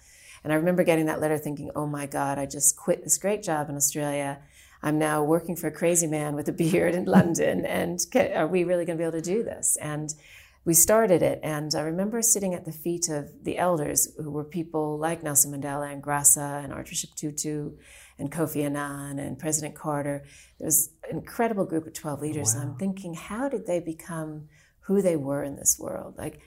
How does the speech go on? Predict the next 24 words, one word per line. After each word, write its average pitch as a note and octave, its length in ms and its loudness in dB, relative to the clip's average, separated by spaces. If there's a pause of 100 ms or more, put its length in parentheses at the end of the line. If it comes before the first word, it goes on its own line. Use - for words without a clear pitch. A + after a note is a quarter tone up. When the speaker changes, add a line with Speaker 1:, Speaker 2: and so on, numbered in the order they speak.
(160)
Speaker 1:
how B3 80 -4
did C4 140 0
they A3 100 0
have F#3 220 -4
these E3+ 160 4
outsized F3 500 -2 (100)
legacies D#3 360 0
of - 120 -14
impact? D#3+ 600 -12 (640)
And F#3 200 0
what A#3 320 0
became F#3+ 380 0 (140)
really F#3+ 320 0
clear F3 420 0
after D3 240 -4 (140)
watching C#3+ 440 -8
them C3 380 -10
is D3+ 260 2
that D#3 300 -2
they E3 100 2
became F3+ 440 -4
who F3+ 140 -6
they D#3 140 -2
were D3+ 520 -4